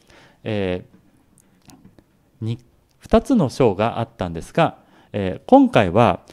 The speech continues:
最優秀賞っていうのを一人決める形を取りたいと考えています。で、えーと、その後、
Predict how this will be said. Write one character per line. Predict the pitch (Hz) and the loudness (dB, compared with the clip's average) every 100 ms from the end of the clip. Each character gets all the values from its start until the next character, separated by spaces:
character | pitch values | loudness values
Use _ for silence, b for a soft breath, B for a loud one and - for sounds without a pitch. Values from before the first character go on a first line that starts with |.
| b | b
最 | - - 233 285 285 | 0 4 6 6 8
優 | 277 285 | 8 8
秀 | 262 - 277 254 | 6 4 4 6
賞 | 240 - 139 | 4 4 4
っ | 101 | 4
て | - 117 | -4 -8
い | 104 | -2
う | |
の | 110 | 0
を | 170 - _ _ - | 0 0 _ _ -16
一 | - 277 | 6 8
人 | 180 - - | 8 2 -8
決 | 120 | 0
め | 120 | 0
る | 120 | 0
形 | 113 113 - 110 | -4 -8 -8 -6
を | 139 143 | -4 -4
取 | - 110 | -6 -6
り | 101 | -6
た | 123 98 | -4 -4
い | |
と | - 139 143 - | -2 0 0 -2
考 | 104 90 95 | -8 -6 -4
え | 90 | -4
て | - 147 110 | -4 -2 -2
い | 76 | -6
ま | 76 | -10
す。 | - _ _ b b b b b b 165 | -14 _ _ b b b b b b 2
で、 | 208 b b b _ | 4 b b b _
え | 123 123 | 0 0
ー | 117 | 0
と、 | 117 104 95 - _ _ _ _ _ - - | 0 0 -2 -8 _ _ _ _ _ -20 -4
そ | - | 2
の | 196 | 4
後、 | 247 240 82 - | 6 4 0 -2